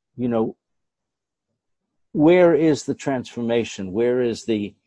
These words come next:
where is the way of bringing this about? But I build castles in the sky about, um, a, a kind of a concert that I could put on, which is almost entirely funded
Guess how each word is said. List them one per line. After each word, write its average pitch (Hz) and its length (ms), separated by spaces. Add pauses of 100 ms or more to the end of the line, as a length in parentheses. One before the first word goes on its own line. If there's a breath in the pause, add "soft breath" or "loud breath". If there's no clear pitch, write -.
(720)
where 143 560
is 131 180
the 131 120
way 113 300
of 107 160
bringing 104 380
this 92 200
about? 85 420 (520)
But 123 240
I 139 140
build 165 520
castles 151 600
in 117 100
the 107 80
sky 101 560 (460)
about, 110 520 (200)
um, 101 340 (560)
a, 127 220 (100)
a 135 120
kind 135 320
of 104 120
a 104 160
concert 165 580
that 113 120
I 107 120
could - 280
put 120 160
on, 110 240
which 123 220
is 123 180 (360 soft breath)
almost 226 460
entirely 175 580
funded 131 540